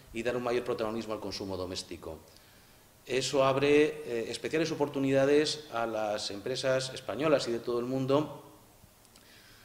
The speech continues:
que vayan a atender las necesidades de las economías domésticas en contraposición a las decisiones de inversión en infraestructuras, eh,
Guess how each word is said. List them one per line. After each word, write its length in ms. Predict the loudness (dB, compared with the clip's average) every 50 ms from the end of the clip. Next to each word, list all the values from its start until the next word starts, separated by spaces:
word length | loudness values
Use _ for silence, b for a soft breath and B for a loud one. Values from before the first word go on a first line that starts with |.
| b b b b -2
que 140 | 0 2 4
vayan 320 | 4 6 6 6 4 4
a 140 | 2 2 2
atender 440 | 2 2 0 0 2 2 2 2 2
las 160 | 2 0 0
necesidades 560 | -2 -2 -2 -4 -2 0 2 4 4 4 4
de 80 | 4 2
las 140 | 0 -2
economías 440 | 0 -2 -2 -4 -2 -4 -4 -4 -4
domésticas 540 | -2 -2 -2 -2 -2 -4 -6 -6 -6 -8 -8
en 80 | -8 -8
contraposición 720 | -8 -8 -6 -8 -8 -8 -8 -8 -8 -4 -2 -2 0 0
a 60 | 2
las 160 | 0 0 0
decisiones 640 | -2 -8 -12 -8 -6 -6 -4 -4 -4 -4 -6 -8 -12 -12 -12
de 180 | -8 -4 -4
inversión 580 | -4 -2 -2 -4 -4 -4 2 2 4 4 4 0 -4 -8 -10
en 120 | -10 -10 -10
infraestructuras, 840 | -8 -8 -10 -8 -8 -10 -10 -6 -4 0 2 2 2 2 0 -4 B B B B B B B B B B B B -20 -14
eh, 280 | -8 -6 -4 -4 -4